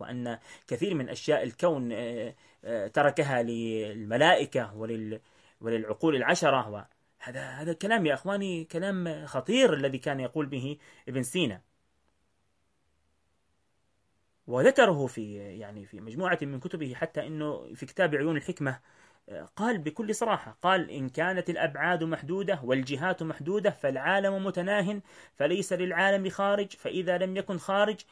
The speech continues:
لم يكن له شيء من الخارج، والباري تعالى وجو-، وجوده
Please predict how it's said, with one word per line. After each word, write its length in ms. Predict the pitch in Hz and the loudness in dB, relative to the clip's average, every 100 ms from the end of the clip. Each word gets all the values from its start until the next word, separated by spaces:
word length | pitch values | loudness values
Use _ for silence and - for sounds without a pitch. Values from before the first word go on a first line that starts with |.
| - - - | -20 -16 -2
لم 260 | 131 208 | 2 2
يكن 320 | 202 185 170 170 | 2 -2 -2 0
له 220 | 190 185 | 0 0
شيء 260 | 196 208 | -2 -4
من 140 | 202 190 | -2 -2
الخارج، 500 | 175 202 208 196 139 | 0 2 2 2 0
والباري 540 | 143 135 190 208 202 | 0 6 6 8 6
تعالى 580 | 190 180 190 208 214 247 _ _ _ _ _ _ _ _ _ _ _ | 0 0 4 4 2 -2 _ _ _ _ _ _ _ _ _ _ _
وجو-، 400 | - 147 135 170 | -4 -2 -2 0
وجوده 640 | 156 147 147 135 220 202 | 0 0 0 0 0 0